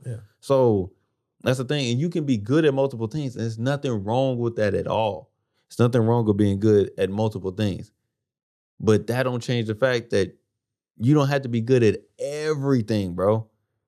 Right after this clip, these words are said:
Speaker 2: Even in a, in a strict survival mode, bro. Like, if we really come down to, like, bro, we need to survive, and we got a tribe of people, <clears throat> and I know so-and-so over here has n-,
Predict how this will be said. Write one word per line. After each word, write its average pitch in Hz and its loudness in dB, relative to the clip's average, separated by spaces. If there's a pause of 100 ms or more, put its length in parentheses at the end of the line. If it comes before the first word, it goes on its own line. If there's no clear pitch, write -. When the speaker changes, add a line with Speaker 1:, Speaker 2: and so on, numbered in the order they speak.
(100)
Speaker 2:
Even 233 4
in 220 2
a, 165 4
in 135 -4
a 120 4
strict 180 0
survival 135 0
mode, 92 0
bro. 110 2 (640)
Like, 113 0
if 113 0
we 214 2
really 156 4
come 165 -2
down 156 0
to, 143 -2
like, 123 2
bro, 110 2
we 127 2
need 143 2
to 120 2
survive, 120 -2 (460)
and 107 2
we 131 4
got 139 4
a 110 4
tribe 135 -2
of 113 -2
people, 165 -2 (180)
<clears throat> - -14
and 107 0
I 123 0
know 147 -2
so-and-so 151 -2
over 143 0
here 151 0 (180)
has 95 -6
n-, 101 -6